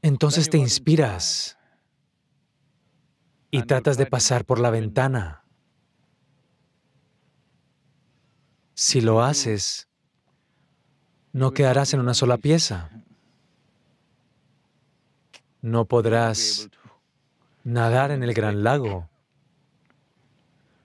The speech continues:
Es solo que, si ves algo a través de tu ventana, debes tener la inteligencia para alejarte de la ventana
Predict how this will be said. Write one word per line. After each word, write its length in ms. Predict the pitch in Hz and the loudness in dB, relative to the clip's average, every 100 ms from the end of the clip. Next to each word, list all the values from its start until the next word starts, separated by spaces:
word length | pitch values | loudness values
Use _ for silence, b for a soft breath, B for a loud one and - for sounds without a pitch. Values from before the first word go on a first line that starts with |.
| _ _ _ _ _ _ | _ _ _ _ _ _
Es 140 | 135 | -2
solo 400 | - - 147 175 | 0 2 2 2
que, 500 | 165 - 117 104 95 92 | -2 0 2 2 -2 -4
si 200 | - 127 | 0 2
ves 280 | 120 135 - | 4 2 0
algo 280 | 139 147 | 0 2
a 60 | 139 | 0
través 300 | - 113 110 | 0 0 2
de 80 | 117 | 0
tu 120 | 120 | 0
ventana, 600 | 110 101 120 127 92 85 b b - | 0 0 -2 -2 -6 -10 b b -2
debes 300 | 131 160 160 | 2 2 2
tener 240 | 143 139 | 0 2
la 100 | 143 | 2
inteligencia 920 | 151 151 131 98 156 175 - 101 82 - _ _ _ _ _ | 2 0 -2 0 0 0 -2 -4 -6 -12 _ _ _ _ _
para 180 | - 120 | -2 0
alejarte 460 | 120 104 127 131 151 | 0 2 0 0 2
de 80 | 131 | 2
la 120 | 123 | 2
ventana 680 | 123 117 143 156 113 85 | 0 0 0 0 -4 -8